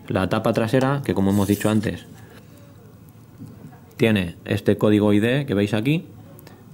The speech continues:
La aplicación la detecta y ya sincroniza el smartwatch con la aplicación. En este caso ya lo hemos configurado todo. Como veis, nos aparece este menú donde la primera opción que tenemos aquí es el intercomunicador, que como hemos dicho antes,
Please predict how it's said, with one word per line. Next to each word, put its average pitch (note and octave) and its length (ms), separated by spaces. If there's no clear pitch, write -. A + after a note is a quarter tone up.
La G2+ 160
aplicación G2 440
la G#2+ 80
detecta C3 380
y B2+ 60
ya A#2 140
sincroniza A2+ 680
el F#2 680
smartwatch C3 460
con G2 180
la F2+ 60
aplicación. E2+ 540
En G#2 160
este A2+ 220
caso D3 440
ya G2 280
lo G2 80
hemos G2 160
configurado G2 540
todo. E3 320
Como F2+ 240
veis, B2 400
nos F#2+ 160
aparece G2 320
este F#2+ 240
menú C3+ 300
donde G2 440
la F2+ 120
primera A2 260
opción A2+ 180
que A2 80
tenemos G#2+ 220
aquí A2+ 140
es A2+ 100
el A2 80
intercomunicador, G2+ 720
que G#2 80
como F#2+ 160
hemos G2 160
dicho G2+ 260
antes, B2+ 360